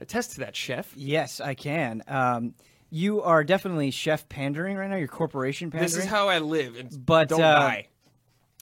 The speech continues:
Speaker 2: so you're, something that Doom sixteen, Doom, <laughs> Doom sixteen, Doom twenty sixteen,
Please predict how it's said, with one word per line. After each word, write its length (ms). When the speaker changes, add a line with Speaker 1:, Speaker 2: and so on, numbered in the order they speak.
Speaker 2:
so 160
you're, 160
something 400
that 200
Doom 220
sixteen, 540
Doom, 180
<laughs> 140
Doom 240
sixteen, 520
Doom 160
twenty 220
sixteen, 640